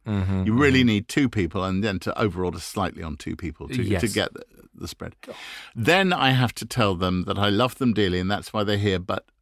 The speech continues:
Speaker 2: I'm not interested in what they think.
Speaker 1: <laughs> Oh, God, that is a big faux pas.
Speaker 2: That I'm literally not interested because I'm the one who's writing the column, not them.
Speaker 1: Right.
Speaker 2: And that therefore,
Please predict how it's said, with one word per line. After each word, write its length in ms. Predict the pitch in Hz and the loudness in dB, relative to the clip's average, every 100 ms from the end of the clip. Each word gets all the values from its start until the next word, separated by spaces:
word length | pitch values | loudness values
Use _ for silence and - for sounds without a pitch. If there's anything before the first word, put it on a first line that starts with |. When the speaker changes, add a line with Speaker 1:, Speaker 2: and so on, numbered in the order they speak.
| _ | _
Speaker 2:
I'm 320 | 92 95 98 104 | -2 2 4 4
not 220 | 123 - | 2 0
interested 520 | 117 - 95 - 92 | 0 0 -8 -6 -4
in 60 | 92 | -2
what 140 | 92 - | -4 -6
they 80 | |
think. 420 | 80 - 71 - _ - | -10 -10 -12 -14 _ -6
Speaker 1:
<laughs> 340 | 95 - - | -2 0 0
Oh, 400 | 160 143 160 147 | 2 2 4 4
God, 320 | 127 147 139 113 | 4 2 0 2
that 180 | 131 | 0
is 60 | 127 | 0
a 80 | 110 | -4
big 300 | - 127 - | 0 0 0
faux 180 | 107 92 | -2 -2
pas. 260 | 95 85 - 120 | -2 -2 -4 0
Speaker 2:
That 220 | 131 123 | 0 4
I'm 260 | 131 120 131 | 4 4 4
literally 480 | 127 160 - 147 | 4 4 0 0
not 220 | 135 104 98 | 2 2 -2
interested 560 | 87 90 - 92 82 | -4 -6 -6 -4 -2
because 320 | 104 - 104 | -4 -2 0
I'm 200 | 104 104 | 2 4
the 60 | 110 | 4
one 120 | 104 | 4
who's 160 | 101 95 | 2 0
writing 300 | 95 - 92 | -2 -2 -4
the 60 | |
column, 320 | 87 90 85 82 | -4 -4 -2 -2
not 200 | 78 - | -2 -2
them. 260 | 98 156 - - - | -2 -2 -4 -16 -6
Speaker 1:
Right. 320 | 110 104 - - | 0 2 0 2
Speaker 2:
And 220 | 123 123 | 4 6
that 140 | 123 | 4
therefore, 760 | 113 139 151 - 127 90 80 82 | 4 4 2 2 2 2 0 -2